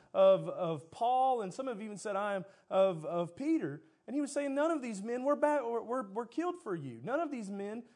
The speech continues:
died for you or shed their blood for you. So why would you argue over which one you were belong to? Only Christ is the one that died for you." And so as he begins to set about fixing some of these problems that are going on in Corinth, he goes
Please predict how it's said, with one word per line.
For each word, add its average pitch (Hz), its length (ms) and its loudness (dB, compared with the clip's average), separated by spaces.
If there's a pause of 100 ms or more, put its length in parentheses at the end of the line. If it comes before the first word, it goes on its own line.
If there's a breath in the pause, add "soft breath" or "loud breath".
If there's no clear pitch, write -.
(160)
died 269 460 -2
for 196 160 -2
you 180 200 -4
or 220 80 -6
shed 240 240 -2
their 262 140 -4
blood 247 340 0 (120)
for 170 100 -4
you. 127 320 -10 (300 loud breath)
So - 160 -2
why 240 260 4
would 262 180 -2
you 240 140 0
argue 226 440 4
over 208 180 2
which 202 280 -6
one 240 200 -2
you 226 100 -6
were 226 80 0
belong 254 400 0
to? 170 200 -4
Only 247 260 0
Christ 247 720 -6 (340 soft breath)
is 202 140 -4
the 196 100 -4
one 196 160 0
that 170 180 -6
died 165 300 0
for 151 160 -6
you." 135 260 -6
And 160 100 -6
so 247 200 4
as 233 140 0
he 254 100 -6
begins 202 600 -6
to 220 100 -10
set 247 240 -4
about 208 340 -4 (480 soft breath)
fixing 233 420 -6
some 220 220 -2
of 196 40 -4
these 190 140 -8
problems 190 500 -2
that 180 80 0
are 170 40 -4
going 175 280 -2
on 170 120 -2
in 170 80 -6
Corinth, 208 460 -2
he 240 100 -10
goes 214 380 -4